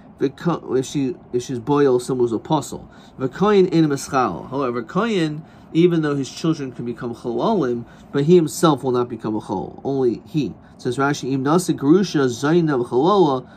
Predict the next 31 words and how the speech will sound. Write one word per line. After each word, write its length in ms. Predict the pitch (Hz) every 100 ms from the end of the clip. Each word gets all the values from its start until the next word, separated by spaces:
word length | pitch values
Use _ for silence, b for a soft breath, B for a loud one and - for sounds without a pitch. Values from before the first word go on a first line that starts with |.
| B B -
If 100 | 131
a 60 |
kohen 300 | 131 180 170
marries 420 | 151 151 156 147 135
a 260 | - 123
divorced 400 | 123 131 147 -
woman, 500 | 151 226 165 131 139 B B B B B
so 320 | - - 151
this 220 | 139 - 160
is 80 |
all 240 | 143 143 127
explained 680 | - - 139 123 92 76 - - B B B -
in 120 | 127
the 60 | 120
Gemara. 380 | 120 104 80 - B - -
Kohenes 880 | 143 147 165 214 175 160 151 151 147
matam 460 | 143 - 147 143
l'meisim, 600 | 143 139 147 143 139 131
and 160 | 139 131
kohen 220 | 170 160
matam 340 | 131 120 110
l'meisim. 500 | 98 92 71 - 104
As 120 | 110 135
we 80 |
know, 340 | 143 170 196 - B B B B -
only 600 | 160 175 170 165 156 - - -
isser 400 | 165 165 175 147
of 80 | 135
a 40 |
kohen 640 | 127 - 202 185 151 135 131
of 360 | 117 120 117